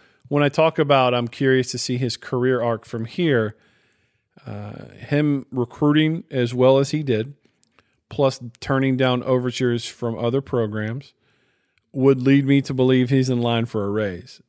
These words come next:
uh, and, and maybe even a position title bump. I don't, I don't know what that, what that's going to acco-, um, I don't know what that's gonna accompany or, or any of that, but I would just,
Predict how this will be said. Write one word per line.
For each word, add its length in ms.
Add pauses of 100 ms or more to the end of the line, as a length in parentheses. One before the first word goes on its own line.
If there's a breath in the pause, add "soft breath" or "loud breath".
uh, 280
and, 140
and 200
maybe 260
even 240
a 60
position 580 (460 soft breath)
title 400
bump. 340
I 80
don't, 180 (720 soft breath)
I 80
don't 140
know 120
what 220
that, 160
what 360
that's 160
going 240
to 100
acco-, 340
um, 400 (320)
I 80
don't 140
know 80
what 100
that's 160
gonna 200
accompany 560
or, 140
or 260
any 160
of 100
that, 220
but 100
I 100
would 220
just, 240